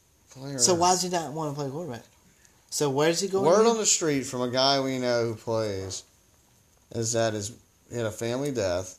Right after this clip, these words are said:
Speaker 2: Mm-hmm.
Speaker 1: and when he came back, he decided he wasn't playing quarterback anymore.
Speaker 2: Mm.
Speaker 1: I was like, "Okay."
Speaker 2: Oh well. Oh well.
Speaker 1: I'm sure he talked about that with the coaches, but I don't know.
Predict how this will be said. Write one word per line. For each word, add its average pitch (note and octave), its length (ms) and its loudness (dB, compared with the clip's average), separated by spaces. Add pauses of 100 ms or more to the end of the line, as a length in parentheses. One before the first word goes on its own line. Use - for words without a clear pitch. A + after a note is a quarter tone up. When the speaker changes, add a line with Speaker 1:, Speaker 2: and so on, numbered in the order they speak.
(280)
Speaker 2:
Mm-hmm. A#2 220 -8 (1300)
Speaker 1:
and G2 720 -6
when F#2+ 120 -8
he F#2+ 100 -10
came A2+ 300 -4
back, G#2 340 0 (1600)
he A2 100 -8
decided G2+ 380 -6
he G2+ 60 -6
wasn't G#2 220 -10
playing A#2 160 -8
quarterback G#2+ 400 -12
anymore. A#1+ 260 -20 (840)
Speaker 2:
Mm. B2 220 -6 (140)
Speaker 1:
I F#2+ 40 -12
was G2 100 -14
like, F2+ 100 -14 (200)
"Okay." G2+ 120 -14 (400)
Speaker 2:
Oh - 140 -14
well. C3+ 220 -10 (140)
Oh C#3 80 -6
well. F3+ 320 -6 (160)
Speaker 1:
I'm C3+ 120 -2
sure C3 220 0
he C3 140 0
talked A#2 280 0
about A#2+ 180 0
that A#2 140 2
with F2 100 -6
the G#2+ 60 -10
coaches, A#2 440 -6
but D#2+ 100 -14
I E2 40 -12
don't A2 180 -10
know. A#2 100 -10